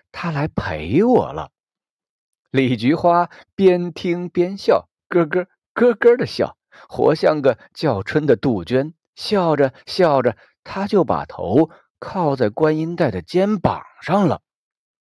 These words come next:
我听说了，也见到了，感觉整个身体都是酸酸的，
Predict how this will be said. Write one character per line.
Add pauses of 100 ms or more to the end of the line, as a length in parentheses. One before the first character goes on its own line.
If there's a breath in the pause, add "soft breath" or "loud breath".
(460)
我
听
说
了， (320)
也
见
到
了， (520 loud breath)
感
觉 (720 loud breath)
整
个
身
体 (320)
都
是
酸
酸
的，